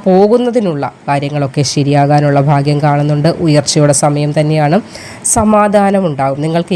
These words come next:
ഏറ്റവും ഈ ഒക്ടോബർ മാസത്തിൽ ലഭിക്കാൻ പോകുന്ന സമ്പത്ത് എന്ന് ചോദിച്ചാൽ സമാധാനം തന്നെയാണ്. സമാധാനമില്ല, ഒന്ന് ഉറങ്ങാൻ പോലും കഴിയാതിരിക്കുന്ന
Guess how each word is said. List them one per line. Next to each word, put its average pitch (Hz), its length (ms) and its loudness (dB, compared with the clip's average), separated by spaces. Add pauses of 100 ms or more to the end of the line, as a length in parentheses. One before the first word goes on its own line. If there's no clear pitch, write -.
ഏറ്റവും 185 400 0
ഈ - 100 2
ഒക്ടോബർ 160 380 0
മാസത്തിൽ 170 380 0
ലഭിക്കാൻ 147 380 0 (100)
പോകുന്ന 151 380 -2
സമ്പത്ത് 143 380 -2
എന്ന് 151 220 -2
ചോദിച്ചാൽ 147 260 0 (100)
സമാധാനം 147 580 0
തന്നെയാണ്. 139 380 -4 (480)
സമാധാനമില്ല, 185 680 0 (100)
ഒന്ന് 180 160 -2
ഉറങ്ങാൻ 180 400 0
പോലും 180 280 2
കഴിയാതിരിക്കുന്ന 160 680 0